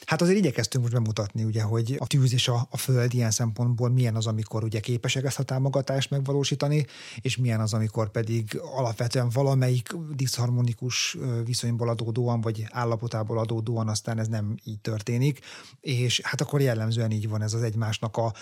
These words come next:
vagy a, a lehúzása, kicsit a, a lemerítése zajlik, vagy pedig ez a me-, megmerevítése, ami jellemző.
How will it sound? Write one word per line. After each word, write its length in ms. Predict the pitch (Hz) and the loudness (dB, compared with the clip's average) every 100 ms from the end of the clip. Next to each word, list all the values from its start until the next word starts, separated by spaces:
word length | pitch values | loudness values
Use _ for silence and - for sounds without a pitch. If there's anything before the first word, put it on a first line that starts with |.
| - | -12
vagy 220 | - 131 127 | -2 0 2
a, 180 | 120 107 - | 0 -2 -6
a 100 | 127 | 0
lehúzása, 720 | 135 123 131 127 120 110 120 | 2 2 2 2 0 0 0
kicsit 280 | 107 127 127 | -2 -4 -2
a, 200 | 113 120 | -2 0
a 60 | 123 | 0
lemerítése 800 | 120 131 135 143 135 151 139 131 - - - | 2 2 2 2 2 4 2 0 -4 -18 -8
zajlik, 540 | 170 139 143 147 147 | 0 2 4 4 2
vagy 140 | 135 | 2
pedig 280 | 117 123 123 | 0 0 0
ez 100 | 127 | 2
a 80 | 123 | 2
me-, 200 | 123 120 | 2 0
megmerevítése, 1120 | 131 123 120 113 113 110 104 117 117 123 117 - - - | 0 0 0 0 0 -2 -2 0 2 2 0 -4 -18 -18
ami 320 | - 123 120 139 | -4 0 0 0
jellemző. 680 | 135 123 123 127 127 147 | 0 2 4 4 4 4